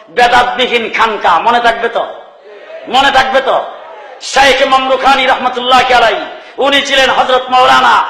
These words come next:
হুসাইন আহমদ মাদানী কুতুবে আলমের খলিফা। ঠিক না বেঠিক? কুতুবে আলম হুসাইন আহমদ মাদানী,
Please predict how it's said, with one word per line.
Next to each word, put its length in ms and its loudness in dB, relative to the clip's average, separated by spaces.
হুসাইন 380 2
আহমদ 300 2
মাদানী 460 2
কুতুবে 280 2
আলমের 440 4
খলিফা। 340 0
ঠিক 180 -8
না 80 -4
বেঠিক? 240 -6
কুতুবে 240 0
আলম 300 4
হুসাইন 340 2
আহমদ 260 2
মাদানী, 420 0